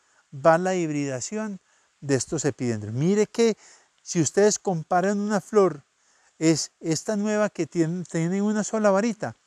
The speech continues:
Es una flor que puede ser el doble o el triple de la anterior. Entonces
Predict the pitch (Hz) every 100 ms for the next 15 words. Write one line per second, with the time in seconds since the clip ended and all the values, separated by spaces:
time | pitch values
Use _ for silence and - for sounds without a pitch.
0 | _ _ - - - 139 185 202 185 190
1 | 190 185 _ _ _ _ 156 - 151 151
2 | 190 190 196 175 214 208 208 175 156 -
3 | 226 226 - 190 151 151 143 139 123 131
4 | 123 98 - _ _ _ _ - - -
5 | 151 190 175 208 208